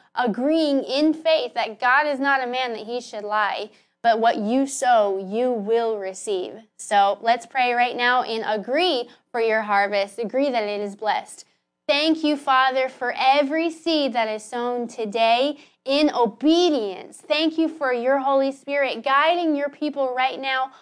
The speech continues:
on how much to give, what to give, because, Lord, you give seed to the sower.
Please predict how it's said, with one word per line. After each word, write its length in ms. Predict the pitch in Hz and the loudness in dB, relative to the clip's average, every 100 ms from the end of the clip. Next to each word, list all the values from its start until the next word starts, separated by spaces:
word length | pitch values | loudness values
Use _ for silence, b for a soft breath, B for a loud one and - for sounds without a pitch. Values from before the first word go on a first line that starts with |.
| b - | b -6
on 180 | 240 | -4
how 280 | 226 262 311 | -2 0 2
much 360 | 302 330 311 - | 2 2 -4 -6
to 100 | 320 | -4
give, 280 | 320 320 247 | 0 0 0
what 360 | 240 285 - | 0 -2 -2
to 140 | - 285 | -4 -4
give, 360 | 302 311 285 B B - | 0 0 -2 B B -6
because, 340 | 277 277 240 | -2 0 0
Lord, 520 | 240 262 302 311 294 B B | 0 4 6 4 2 B B
you 400 | 240 302 370 359 | 2 4 6 4
give 260 | 330 330 277 | 2 -2 -2
seed 400 | - 320 311 285 | -2 0 2 0
to 140 | 277 | -6
the 100 | 285 | -8
sower. 640 | - - 240 269 208 165 | -10 -6 -2 -2 -2 -6